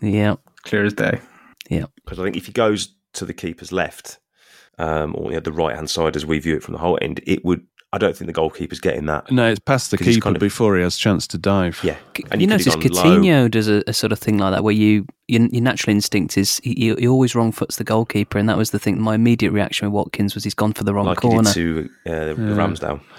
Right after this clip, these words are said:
Speaker 4: It's almost
Speaker 1: Um,
Speaker 4: it needs,
Speaker 1: mm.
Speaker 4: like, a toe poke, doesn't it? It's basic as that. It's
Speaker 1: Needed
Speaker 4: just
Speaker 1: O G to come sliding through.
Speaker 3: <laughs>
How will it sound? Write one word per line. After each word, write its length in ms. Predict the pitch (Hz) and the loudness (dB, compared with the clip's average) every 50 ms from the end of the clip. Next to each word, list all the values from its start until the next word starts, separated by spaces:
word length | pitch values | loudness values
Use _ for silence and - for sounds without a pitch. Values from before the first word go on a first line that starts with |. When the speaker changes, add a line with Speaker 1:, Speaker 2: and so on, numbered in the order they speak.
| - - | -10 -4
Speaker 4:
It's 120 | - 104 107 | 0 4 4
almost 300 | - 104 113 104 104 139 | 6 6 6 6 4 4
Speaker 1:
Um, 40 | |
Speaker 4:
it 40 | 165 147 | 2 4
needs, 280 | 143 135 120 - 127 | 4 2 4 2 2
Speaker 1:
mm. 20 | - | 2
Speaker 4:
like, 160 | 120 107 117 | 4 2 2
a 60 | 107 | -2
toe 260 | - - 131 147 170 | -2 0 2 2 2
poke, 420 | 160 - - 110 92 82 69 - - | 2 0 0 0 0 0 -2 -4 -4
doesn't 280 | - 139 131 131 131 107 | -2 0 0 0 2 0
it? 300 | 90 69 - - - _ | 0 0 -2 -4 -8 _
It's 300 | - 113 107 - - - _ _ _ - | -10 -12 -10 -10 -12 -14 _ _ _ -2
basic 420 | 110 107 104 - - 101 - - | -2 -2 -2 -4 -6 -6 -6 -6
as 180 | 101 95 92 90 | -8 -6 -2 0
that. 280 | 113 120 104 87 - - - | 2 2 2 2 -2 -6 -6
It's 100 | 101 110 | -2 2
Speaker 1:
Needed 180 | 139 139 131 120 | 2 4 4 4
Speaker 4:
just 100 | 123 123 | 4 4
Speaker 1:
O 60 | 127 | 4
G 280 | 123 135 127 127 139 135 | 2 4 4 6 4 4
to 140 | - 131 | 4 2
come 180 | - - 113 117 | 0 0 -2 -2
sliding 480 | 113 - - 117 117 117 117 120 117 127 | -2 -2 -2 0 0 2 2 2 4 4
through. 240 | 123 117 120 123 | 4 6 4 4
Speaker 3:
<laughs> 2000 | 120 - - 143 123 - - 156 147 - - 147 123 107 - - - - 143 135 - - - 123 113 - - - 123 123 - - 104 - 160 135 - - 165 165 | 4 4 2 2 2 4 2 2 2 2 0 -2 -2 -4 -6 -12 -6 -4 -4 -4 -4 -4 -6 -6 -6 -6 -2 0 4 4 2 2 2 2 2 2 2 2 2 2